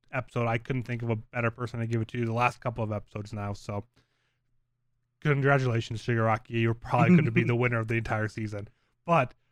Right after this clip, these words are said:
Speaker 1: with that, I think we wrap up the episode there, unless you guys have any last closing thoughts. No?
Speaker 2: Nope.
Speaker 1: All right. With that, we will be back next Saturday for the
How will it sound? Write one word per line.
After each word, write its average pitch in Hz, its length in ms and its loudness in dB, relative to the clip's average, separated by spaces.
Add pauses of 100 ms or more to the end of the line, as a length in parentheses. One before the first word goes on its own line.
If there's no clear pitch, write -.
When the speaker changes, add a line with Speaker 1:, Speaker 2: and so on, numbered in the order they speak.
(140)
Speaker 1:
with 175 300 4
that, 120 320 2 (240)
I 165 120 4
think 160 160 6
we 147 60 8
wrap 131 200 6
up 123 120 -6
the 123 120 0
episode 120 260 0
there, 127 140 6
unless 131 220 2
you 139 60 2
guys 139 160 6
have 139 200 4 (160)
any 175 220 6
last 151 300 6
closing 151 280 4
thoughts. 156 420 4 (440)
No? 156 320 4 (300)
Speaker 2:
Nope. 131 100 -4
Speaker 1:
All 151 200 6
right. 202 300 6 (600)
With 165 140 -4
that, 196 280 4 (220)
we 196 80 2
will 208 140 6
be 185 120 8
back 175 360 6
next 160 420 4
Saturday 190 320 6
for 180 240 -2
the 165 160 0